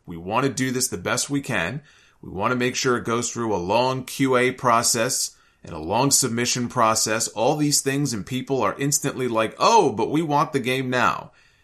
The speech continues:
Yeah, but you can't have both. You can't have a game that's out right away and then have a good game.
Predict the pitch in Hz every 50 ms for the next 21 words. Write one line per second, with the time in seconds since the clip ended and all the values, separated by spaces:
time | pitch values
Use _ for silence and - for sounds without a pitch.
0 | _ _ - 113 113 135 165 185 202 214 214 185 156 170 - - 151 - - 175
1 | 165 160 151 151 135 123 104 113 98 71 65 64 - - - - _ _ _ _
2 | _ _ _ - - 101 95 - 147 160 180 185 170 160 139 139 123 131 135 139
3 | 139 127 113 - - - 127 135 - - 127 127 123 123 120 110 107 104 98 98
4 | 101 - 98 98 95 92 113 123 123 120 113 104 110 107 - 196 202 151 - -
5 | 76 71 58